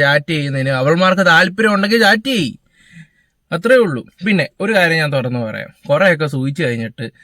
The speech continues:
നിങ്ങളുടെ ചാറ്റും ഡിലീറ്റ് ചെയ്തിട്ട് അവന്മാരടിച്ച കമ്പിയുടെ മാത്രം എടുത്ത് വെച്ചിട്ട് പബ്ലിക്കായിട്ട് പറയുന്ന അവൾമാരോട് എനിക്ക് ഒട്ടും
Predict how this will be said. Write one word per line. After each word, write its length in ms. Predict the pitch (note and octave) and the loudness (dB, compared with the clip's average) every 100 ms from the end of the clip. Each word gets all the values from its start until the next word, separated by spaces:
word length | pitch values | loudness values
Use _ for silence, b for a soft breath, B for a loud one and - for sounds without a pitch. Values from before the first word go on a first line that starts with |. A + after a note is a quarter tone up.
| b b b b | b b b b
നിങ്ങളുടെ 340 | D3 D#3+ A#3+ A3+ | 0 4 4 4
ചാറ്റും 240 | D#3 D3+ C3+ | 4 0 -2
ഡിലീറ്റ് 280 | B2+ C3 B2+ | -2 -4 -6
ചെയ്തിട്ട് 280 | A#2 B2+ C#3 B B C#3 | -6 -6 -8 B B -4
അവന്മാരടിച്ച 600 | E3+ G#3 A#3 G#3 D#3 E3+ D#3 | 0 0 2 2 0 -2 -2
കമ്പിയുടെ 340 | C#3 C#3 D3+ D3+ C3 | -2 -2 -2 -4 -6
മാത്രം 320 | C3 C#3 D#3+ D#3 | -4 -4 -2 -2
എടുത്ത് 200 | C3 C#3+ B2 | -4 -6 -6
വെച്ചിട്ട് 440 | A#2 - A#2+ B2 B2+ - | -8 -8 -8 -8 -10 -4
പബ്ലിക്കായിട്ട് 500 | C3+ C#3+ D3+ C#3+ C#3 C3+ | -4 -2 0 0 0 0
പറയുന്ന 260 | C3 C3 | 0 -2
അവൾമാരോട് 400 | C3 B2+ C3 B2+ C3 | -2 -2 -2 0 -2
എനിക്ക് 180 | F3 D3+ | -2 -4
ഒട്ടും 160 | B2+ | -4